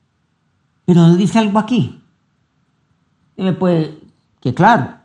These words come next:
que Él nos dio el ministerio de la reconciliación. Jimmy, yo estoy, yo estoy tranquilo. Me he reconciliado con Dios. Y no importa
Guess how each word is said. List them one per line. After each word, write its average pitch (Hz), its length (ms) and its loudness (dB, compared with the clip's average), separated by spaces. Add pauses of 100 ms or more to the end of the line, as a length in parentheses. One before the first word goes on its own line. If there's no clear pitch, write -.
que - 80 -4
Él 131 80 2
nos 160 140 2
dio 180 100 2
el 180 60 4
ministerio 180 340 0
de 180 60 0
la 160 80 -4
reconciliación. 139 640 -4
Jimmy, 208 220 -6
yo 170 80 -2
estoy, 185 180 -4
yo - 1160 -10
estoy 165 240 -2
tranquilo. 160 600 -4 (1500)
Me 147 100 2
he - 20 4
reconciliado 156 800 -2
con 131 160 -2
Dios. 147 500 -6 (1400)
Y 165 100 2
no 170 120 4
importa 185 1040 0